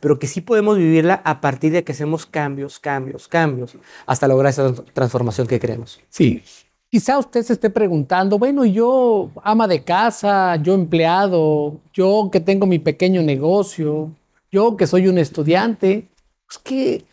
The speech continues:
Speaker 2: qué, qué cosas puedo hacer para transformar las realidades?". Quizá yo me sienta tan pequeño que, mm, resulte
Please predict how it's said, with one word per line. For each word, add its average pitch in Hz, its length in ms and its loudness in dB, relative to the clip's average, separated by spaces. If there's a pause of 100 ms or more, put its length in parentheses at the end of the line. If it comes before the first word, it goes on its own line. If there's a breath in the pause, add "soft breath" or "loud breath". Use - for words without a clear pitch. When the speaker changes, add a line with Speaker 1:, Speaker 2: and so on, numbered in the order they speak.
(140)
Speaker 2:
qué, 247 400 -2
qué 254 160 0
cosas 262 340 0
puedo 247 320 2
hacer 226 360 0
para 175 240 -2
transformar 175 580 0
las 170 140 2
realidades?". 139 800 -6 (640)
Quizá 240 420 0
yo 233 160 0
me 226 120 0
sienta 220 520 0
tan 180 200 0
pequeño 214 580 2
que, 165 440 0 (720)
mm, 185 400 4
resulte 196 920 0